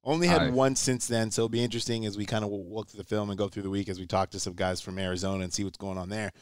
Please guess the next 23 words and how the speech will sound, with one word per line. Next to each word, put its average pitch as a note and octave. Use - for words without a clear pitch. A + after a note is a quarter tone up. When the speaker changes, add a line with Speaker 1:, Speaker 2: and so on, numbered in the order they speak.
Speaker 1:
But C3
another D#3+
matchup, B2+
James B2+
Conner C3
versus A2
that G#2
Seahawks A2
front G#2
seven. G2
The -
Cardinals, E3
similar C#3+
to B2
the A2
Packers, G#2+
had G#2+
a G2
two-headed G#2+
monster G2+
at G2
running F#2+
back. G2